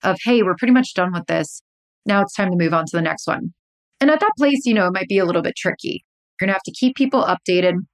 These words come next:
on what the new discovery stuff is, but not really disrupt their delivery progress on the old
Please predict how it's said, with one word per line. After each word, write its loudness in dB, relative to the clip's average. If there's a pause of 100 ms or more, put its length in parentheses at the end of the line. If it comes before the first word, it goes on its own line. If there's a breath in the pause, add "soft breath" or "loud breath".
(520)
on 2
what 2
the -2
new 4
discovery -2
stuff -2
is, 0 (400)
but 2
not 2
really 4
disrupt -2
their 0
delivery 0
progress 0
on -2
the -4
old 2